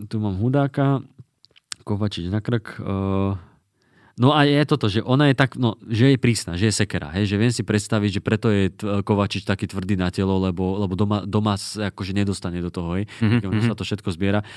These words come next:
Speaker 2: Doma
Speaker 1: že
Speaker 2: sa, doma sa vymieňajú tie,
Speaker 1: Hej, hej,
Speaker 2: tie,
Speaker 1: áno,
Speaker 2: tie
Speaker 1: áno,
Speaker 2: polohy,
Speaker 1: áno.
Speaker 2: vieš.
Speaker 1: Že, že ty si tak prísna, že, že preživší holokaustu by si povedali: „Á, zlatý dozorcov je v Auschwitzi.“
Speaker 2: <laughs>
Speaker 1: Vieš?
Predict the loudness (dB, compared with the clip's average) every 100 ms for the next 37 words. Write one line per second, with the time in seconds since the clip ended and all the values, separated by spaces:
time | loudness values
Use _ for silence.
0 | 0 2 4 4 4 2 2 2 4 4
1 | 4 2 2 2 2 4 6 8 8 6
2 | 6 6 4 4 2 2 0 -2 -6 -4
3 | 4 6 6 4 0 -4 -2 2 2 2
4 | 4 4 4 4 4 4 4 4 2 0
5 | 0 4 4 4 2 2 4 4 0 0
6 | -2 -2 0 2 2 2 0 -2 -2 -2
7 | -2 0 0 0 -2 0 2 0 0 -2
8 | 0 4 4 4 2 2 2